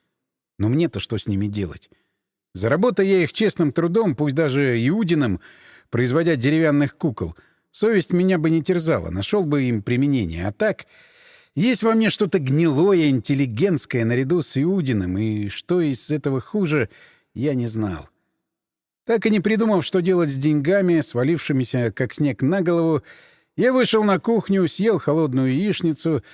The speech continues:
запил остывшим кофе. А когда допивал кофе, голову наконец-то посетила светлая мысль. Нашлось применение деньгам. Я помыл посуду, оделся, сунул деньги в карман куртки и вышел из дому.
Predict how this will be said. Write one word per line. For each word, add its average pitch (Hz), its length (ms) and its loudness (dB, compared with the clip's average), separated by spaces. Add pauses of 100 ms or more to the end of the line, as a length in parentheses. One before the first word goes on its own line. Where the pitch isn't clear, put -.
(280)
запил 113 400 0
остывшим 175 560 -2
кофе. 92 500 -6 (600)
А 92 100 -10
когда 147 300 0
допивал 165 420 0
кофе, 214 380 -2
голову 175 420 0
наконец-то 170 600 0
посетила 151 720 -4
светлая 143 500 -2
мысль. 135 440 -4 (840)
Нашлось 190 500 0
применение 123 640 0
деньгам. 104 520 -6 (880)
Я 208 160 0
помыл 190 300 2
посуду, 160 480 0
оделся, 147 440 0
сунул 170 320 0
деньги 131 300 0
в - 60 -10
карман 131 360 0
куртки 190 500 -2 (360)
и 127 100 0
вышел 190 340 0
из 160 260 -4
дому. 87 380 -4